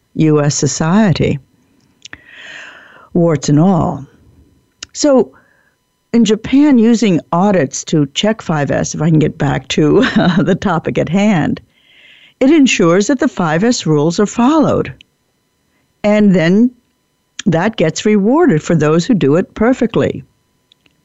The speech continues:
The audit has that emotional component. Audit is structure. And there is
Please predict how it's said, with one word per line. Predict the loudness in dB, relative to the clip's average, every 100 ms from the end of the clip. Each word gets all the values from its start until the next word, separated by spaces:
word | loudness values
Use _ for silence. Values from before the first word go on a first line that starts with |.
| _ _ -20 _
The | 0 0
audit | 0 2 2 0 -2
has | -4 0 -2 0
that | -2 -2 0
emotional | 2 4 2 0 0 -4
component. | -2 -4 -4 -8 -4 0 0 -2 -8 -20 _ _ _ _ _ _ _ _ _ _ _ _ _ _ _ _ _ -2
Audit | 0 2 0 -4 -12 _ _ _ _ _ _ -20 -2
is | 2 2 0 -6 _ _ _ _ _
structure. | -12 -8 -2 -2 -2 -4 -4 -6 -18 _ _ _ _ _ _ _ _ _ _ _ _ _ _
And | 0 2 2 0
there | 0 0 2 0
is | 0 0 0